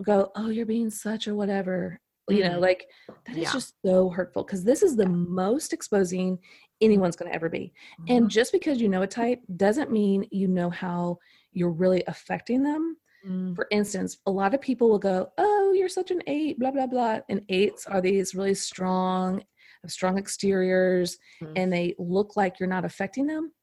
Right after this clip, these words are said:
Speaker 1: But guys, you're really, you really are. You're really hurting them.
Speaker 2: Mm.
Speaker 1: And so as an Enneagram coach and expert, I'm just saying, knock it off. <laughs>
Speaker 2: Yeah.
Speaker 1: Like, you're hurting people. And so don't use it as a sword,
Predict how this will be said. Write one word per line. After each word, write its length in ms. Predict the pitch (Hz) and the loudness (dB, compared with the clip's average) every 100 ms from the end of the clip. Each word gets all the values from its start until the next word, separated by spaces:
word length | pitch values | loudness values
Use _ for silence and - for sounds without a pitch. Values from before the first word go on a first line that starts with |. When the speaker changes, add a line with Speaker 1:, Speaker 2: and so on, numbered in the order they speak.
| _ _ - | _ _ -20
Speaker 1:
But 80 | 196 | -8
guys, 240 | 214 254 | -4 -2
you're 100 | 208 | -2
really, 420 | 160 247 277 - _ - | -2 0 0 -2 _ -6
you 100 | 190 | 0
really 180 | 294 - | 2 0
are. 380 | 165 185 - - - | -2 -4 -6 -16 -8
You're 100 | 190 | -4
really 300 | 175 196 220 | 2 4 4
hurting 340 | - 175 175 | 0 -4 -4
them. 240 | 185 - - _ _ - | -6 -10 -14 _ _ -14
Speaker 2:
Mm. 80 | 202 | -4
Speaker 1:
And 80 | 196 | -4
so 520 | 196 196 196 185 185 - - | 2 4 6 6 4 -2 -4
as 280 | 165 196 214 - | 0 0 0 0
an 80 | |
Enneagram 400 | 247 277 233 208 | 2 4 4 2
coach 220 | 208 196 214 | 0 -2 -2
and 60 | |
expert, 480 | 202 - 185 185 - _ | -8 0 0 0 -6 _
I'm 120 | 190 175 | -6 -4
just 180 | 208 - | -4 2
saying, 360 | 269 208 185 - | 2 4 0 -2
knock 300 | 180 160 - | -6 -6 -8
it 80 | 175 | -8
off. 340 | 165 - - - | -6 -8 -12 -18
<laughs> 400 | - 240 - - | -6 -6 -4 -6
Speaker 2:
Yeah. 240 | 165 175 - 294 - | -4 -6 -8 -12 0
Speaker 1:
Like, 260 | 208 208 - _ | 2 2 0 _
you're 260 | 208 190 196 | 0 2 2
hurting 360 | - 220 202 180 | 2 0 0 -2
people. 460 | 175 - - - _ _ - - | -6 -8 -8 -8 _ _ -20 -2
And 120 | 208 | 0
so 180 | 202 196 | 4 2
don't 380 | 170 185 185 202 | 2 0 0 0
use 160 | 220 | -2
it 80 | 277 | -2
as 160 | - 247 | -2 -4
a 40 | |
sword, 520 | 254 196 180 175 190 | -4 0 0 0 -2